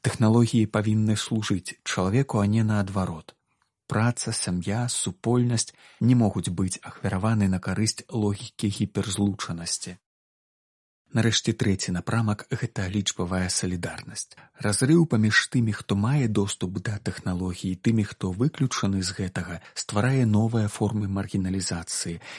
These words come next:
таму неабходна справядлівая і інклюзіўная лічбавая эканоміка. Актуалізацыя інтуіцыі Льва трынаццатага сёння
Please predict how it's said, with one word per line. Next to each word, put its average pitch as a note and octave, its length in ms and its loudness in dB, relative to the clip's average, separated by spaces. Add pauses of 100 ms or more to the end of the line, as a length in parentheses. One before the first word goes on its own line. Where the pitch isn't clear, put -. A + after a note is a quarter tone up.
таму G2 240 0
неабходна G#2+ 640 -2
справядлівая G#2 880 0
і - 400 -2
інклюзіўная G#2+ 880 0
лічбавая E2+ 640 -6
эканоміка. F2 800 -12 (800)
Актуалізацыя A#2 960 2
інтуіцыі G2+ 640 0
Льва F2+ 160 -6
трынаццатага G2 640 -4
сёння B2+ 640 0